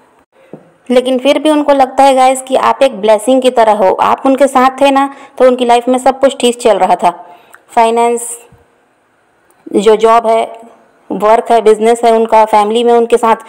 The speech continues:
उनके जिनके भी relationship, जिनके भी साथ थे, वो सब कुछ ठीक था।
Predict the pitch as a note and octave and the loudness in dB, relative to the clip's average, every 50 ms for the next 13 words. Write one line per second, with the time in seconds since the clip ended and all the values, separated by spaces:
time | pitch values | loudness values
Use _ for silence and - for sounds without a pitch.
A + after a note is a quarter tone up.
0 | - - - _ A#3+ A#3+ A3+ A#3+ G#3+ A3 A3+ A3 B3 B3 B3 B3 A#3+ A#3+ A#3 A3 | -20 -20 -6 _ 0 2 2 2 0 2 0 2 4 2 2 2 2 0 0 0
1 | A3 G#3 G#3 G#3 G#3 A#3+ A#3+ A#3+ A#3+ B3 A3 G3+ A3+ G#3+ G#3 - B3 B3 B3 B3+ | 2 2 0 0 2 0 0 0 0 -2 0 0 -2 0 0 0 0 0 0 0
2 | A#3+ A#3 A#3+ - A#3+ A#3 A3 A#3 A3+ B3+ B3 B3+ C#4 B3+ - - - A#3+ A#3 - | -2 -2 0 0 0 2 2 2 0 0 0 0 -2 -4 -2 -4 -6 -6 -4 -4
3 | - | -4